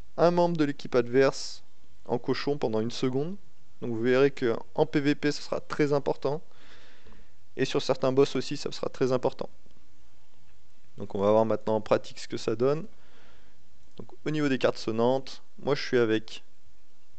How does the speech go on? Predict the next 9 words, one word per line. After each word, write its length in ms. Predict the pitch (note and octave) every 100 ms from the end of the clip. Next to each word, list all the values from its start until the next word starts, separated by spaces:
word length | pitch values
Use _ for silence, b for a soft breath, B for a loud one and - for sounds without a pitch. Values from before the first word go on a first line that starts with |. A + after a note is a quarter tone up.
| - B2+
euh, 200 | A2 A2
trois 280 | - D#3
os 80 | D3+
solides, 400 | - C3+ C3+ D3+ - - - -
trois 200 | - C#3
griffes 400 | B2+ C3+ - - -
et 80 | C3
trois 180 | - C3
duvets. 320 | B2 A2